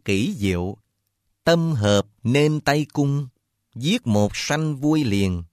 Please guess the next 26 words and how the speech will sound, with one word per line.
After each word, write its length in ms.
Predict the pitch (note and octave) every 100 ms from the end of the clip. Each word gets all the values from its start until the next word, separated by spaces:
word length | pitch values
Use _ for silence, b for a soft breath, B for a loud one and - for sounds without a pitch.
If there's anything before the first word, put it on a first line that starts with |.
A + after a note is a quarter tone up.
| _ _ _ _
Tại 200 | - G#2 A2
sao 420 | - C#3+ D3 C#3 -
phải 160 | A2
ăn 280 | - C3+ C#3+
năn? 320 | C#3 C#3+ D3 C3+ _ _ _ _ -
Ta 260 | C3 C#3
vốn 320 | C3+ B2+ E3+ F#3
đi 240 | D#3+ D#3+
đường 280 | B2 G#2 G#2
này, 340 | G2+ G2+ G2 - _ _ _ -
vì 240 | G#2 A#2+
người 420 | A2+ A2+ A2+ A2+ G#2+
trừ 240 | A#2 A#2 A2
oán 240 | B2 F3 A#3
hại, 360 | G2+ F#2+ G#2 - _ _ _
không 320 | _ - F3+ E3+
hề 400 | A2+ G#2+ G#2+ G#2
tiếc 260 | G#2+ A#3 -
thân 260 | F3+ F3+ C3+
mạng, 340 | G2 F#2 G#2+ - _ _ _ -
để 240 | A2 C3 -
thành 380 | A#2 A2 G#2+
người 320 | G#2+ A2 G#2+ G2+
dũng 380 | F#2 G2+ C3 A#3 -
kiện." 340 | G2+ F2+ G#2 - _ _ _ _ _ _ _ _ _ _ _ _ _ _ _ -
Đức 160 | G#3